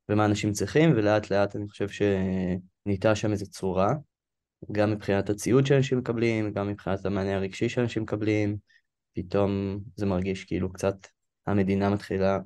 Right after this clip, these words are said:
לתפקד סביב זה יותר, כי אנשים מתחילים לקבל, אה, כל מיני מענים, ולי היה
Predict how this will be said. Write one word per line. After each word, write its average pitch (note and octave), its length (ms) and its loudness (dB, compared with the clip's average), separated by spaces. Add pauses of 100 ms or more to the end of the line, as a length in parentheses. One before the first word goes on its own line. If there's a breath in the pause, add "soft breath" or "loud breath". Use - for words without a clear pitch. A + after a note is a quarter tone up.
לתפקד G2+ 560 -4
סביב G#2+ 260 -4
זה A2 140 0
יותר, A#2+ 380 2 (340)
כי - 80 -6
אנשים G2 280 -4
מתחילים G2 280 -4
לקבל, G2 400 0
אה, F#2+ 300 0 (220)
כל G#2 140 0
מיני G#2 180 2
מענים, G2 380 -2 (760)
ולי G2+ 440 4
היה D3+ 400 2